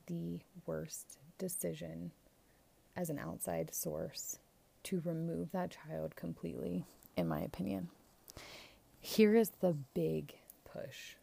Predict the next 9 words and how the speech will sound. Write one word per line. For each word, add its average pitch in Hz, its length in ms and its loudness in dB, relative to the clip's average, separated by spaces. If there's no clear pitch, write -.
for 170 160 -2
why 147 200 -2
I - 40 -2
believe - 340 -8
this. - 180 -4
Because 202 200 -2
I 170 80 4
lived 165 240 -2
it. - 180 -2